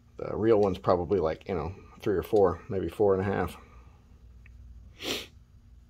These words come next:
Very cool look, though. You know what? That is literally what you get for buying a clone.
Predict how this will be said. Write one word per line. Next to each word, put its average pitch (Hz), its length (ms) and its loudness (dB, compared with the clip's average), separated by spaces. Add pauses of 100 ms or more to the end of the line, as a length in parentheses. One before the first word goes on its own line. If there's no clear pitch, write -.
(180)
Very 139 320 2
cool 131 340 4
look, 117 200 2
though. - 240 -4 (1800)
You 92 80 -6
know 95 80 -2
what? 117 260 -4
That 120 280 6
is 95 160 -4
literally 117 520 6
what 110 180 4
you 117 100 -2
get 98 220 2
for 101 100 -4
buying 82 240 -4
a 85 60 -8
clone. 82 340 -4